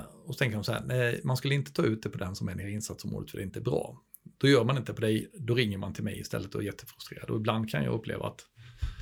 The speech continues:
man får en del samtal som inte är världens mest, man kanske inte ska ringa mig i affekt så här, men det gör en del då. Men jag förstår läget,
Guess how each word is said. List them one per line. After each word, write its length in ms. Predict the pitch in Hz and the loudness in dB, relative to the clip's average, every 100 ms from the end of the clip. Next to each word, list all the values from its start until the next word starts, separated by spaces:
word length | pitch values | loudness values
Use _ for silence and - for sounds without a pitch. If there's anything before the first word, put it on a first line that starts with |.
| - - | -10 -4
man 120 | 110 | -4
får 180 | - 113 | 0 2
en 60 | 117 | 4
del 140 | 107 | 2
samtal 380 | - 98 - 98 | 0 -4 -6 -6
som 140 | - | -4
inte 200 | 104 - | -4 -4
är 40 | 98 | -6
världens 440 | 101 98 101 104 | -6 -6 -8 -8
mest, 400 | 113 - - - - _ _ - | -8 -8 -12 -16 -20 _ _ -4
man 80 | 127 | 0
kanske 80 | - | 2
inte 100 | 147 | 2
ska 100 | 131 | 2
ringa 240 | 131 117 104 | 2 2 2
mig 200 | 107 101 | 2 0
i 40 | |
affekt 540 | 110 - 190 - - | -2 -2 -2 -4 -10
så 160 | - - | -6 -4
här, 100 | - 104 | -2 0
men 100 | 117 | 2
det 60 | |
gör 240 | 120 101 101 | 2 0 -2
en 80 | |
del 200 | 104 98 | -6 -6
då. 80 | 110 | -6
Men 440 | 117 120 113 127 - 120 123 - _ _ _ _ _ _ _ _ - | -2 0 0 -6 -10 -8 -10 -12 _ _ _ _ _ _ _ _ -4
jag 140 | 113 | -2
förstår 240 | 123 117 | -2 -2
läget, 460 | 98 101 - - | -2 -4 -8 -10